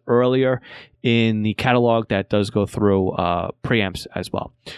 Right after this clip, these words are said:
Okay, so with that, we do have all of our questions answered for this month. And again, I wanna remind you,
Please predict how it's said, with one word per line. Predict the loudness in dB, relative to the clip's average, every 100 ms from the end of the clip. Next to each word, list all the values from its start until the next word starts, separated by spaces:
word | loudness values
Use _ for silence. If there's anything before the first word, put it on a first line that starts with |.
| -20 -20 _ _ -2
Okay, | 0 0
so | 2
with | 0
that, | 2 0
we | 0
do | 2
have | 2 2
all | 2 2 2
of | 0 -2
our | -2 -2
questions | -2 -4 -4 -6
answered | -6 -4 -4 -4
for | 0 2 0 -4 -10 -4
this | -2
month. | 0 0
And | 0
again, | 0
I |
wanna | 2
remind | 2 0
you, | -2